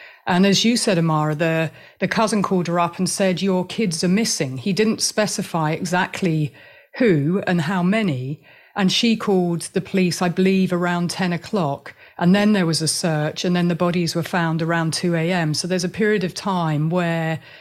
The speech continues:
their bodies were in the water. And the other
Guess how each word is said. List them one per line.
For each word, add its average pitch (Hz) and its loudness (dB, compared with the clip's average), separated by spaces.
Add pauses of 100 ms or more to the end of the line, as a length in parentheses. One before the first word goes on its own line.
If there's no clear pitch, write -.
(220)
their 185 2
bodies 180 0
were 175 0 (100)
in 185 2
the 170 -2
water. 165 -4 (360)
And 190 4 (120)
the 208 0
other 190 0